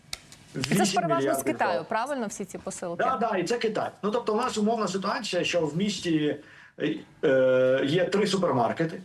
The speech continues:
Speaker 2: два українських чи байдуже, які, які платять податки, і один китайський, який податки не платить. І таким чином це, ну, просто аномальна ситуація. Ми в бюджет, в бюджет на армію. Оце от чисто на армію було, бо це податки наші.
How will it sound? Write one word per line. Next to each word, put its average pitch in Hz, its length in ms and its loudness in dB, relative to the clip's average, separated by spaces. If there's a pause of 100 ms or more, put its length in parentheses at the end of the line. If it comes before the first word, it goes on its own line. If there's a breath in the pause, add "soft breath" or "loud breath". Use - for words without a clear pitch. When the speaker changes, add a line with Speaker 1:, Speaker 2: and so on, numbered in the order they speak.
Speaker 2:
два 208 280 2
українських 196 680 0
чи 156 320 0
байдуже, 151 480 2
які, 160 340 0
які 190 180 2
платять 165 380 0
податки, - 360 -2
і 226 60 4
один 226 220 2
китайський, 233 400 0
який 196 140 0
податки 185 360 0
не 156 60 0
платить. 113 400 -4 (1300 loud breath)
І 175 100 0
таким 196 320 0
чином 202 400 2
це, 208 320 2 (180)
ну, 196 140 2
просто 196 240 0
аномальна 170 360 2
ситуація. - 500 -2
Ми 214 300 2
в 123 180 -4
бюджет, 180 500 2
в 135 60 -4
бюджет 180 360 2
на 170 60 2
армію. 123 300 0
Оце 240 260 2
от 226 160 0
чисто 202 300 0
на 151 80 4
армію 131 340 0
було, 113 300 -4
бо 131 120 4
це 165 160 2
податки 147 500 -2
наші. - 340 -6